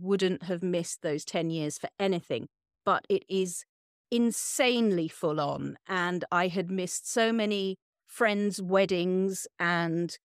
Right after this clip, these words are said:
major birthday parties because theatre schedules don't allow, f-,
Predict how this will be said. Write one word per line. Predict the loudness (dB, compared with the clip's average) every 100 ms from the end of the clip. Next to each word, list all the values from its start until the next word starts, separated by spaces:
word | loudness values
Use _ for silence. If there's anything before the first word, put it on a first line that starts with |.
| _ _ _ _ _
major | 0 4 4 2 0
birthday | 4 2 2 0
parties | 0 2 0 0 -2 -4
because | -4 -2 2 0 -2 -12
theatre | 0 0 2
schedules | 0 2 2 0 -4 -4 -10 _ _
don't | 2 2 2
allow, | 0 2 2 0 -2
f-, | -8 -20